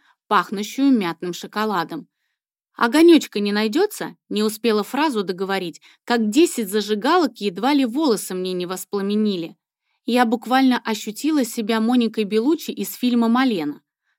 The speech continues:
Только Моника уже не та, что прежде, да и кавалеры мои постаревшие армяне. А так один в один. Подкурив сигарету, многозначительно вздернула бровь,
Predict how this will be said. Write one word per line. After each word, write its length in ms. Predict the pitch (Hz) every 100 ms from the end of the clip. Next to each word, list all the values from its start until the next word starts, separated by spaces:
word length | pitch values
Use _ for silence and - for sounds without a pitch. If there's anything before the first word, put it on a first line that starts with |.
| _
Только 300 | 285 294 320
Моника 400 | 311 381 254 220
уже 240 | 208 208 240
не 160 | 247
та, 180 | 247 392
что 220 | 415 -
прежде, 540 | 226 247 226 - 165 - _ _
да 120 | 233
и 100 | 320
кавалеры 520 | 302 330 330 226 190 202
мои 280 | 190 185
постаревшие 800 | 175 196 - 214 196 180 - 190
армяне. 500 | 196 214 185 156 147 _ _ _ _ _ _ _
А 120 | - 220
так 280 | 415 453
один 300 | 214 202 339
в 40 | 269
один. 380 | 214 180 151 - _ _ _ _
Подкурив 460 | 269 262 339 415 440
сигарету, 760 | 214 180 175 226 359 - 269 -
многозначительно 920 | 196 185 185 185 185 302 294 220 180
вздернула 560 | 175 208 214 180 175
бровь, 400 | 165 170 269 302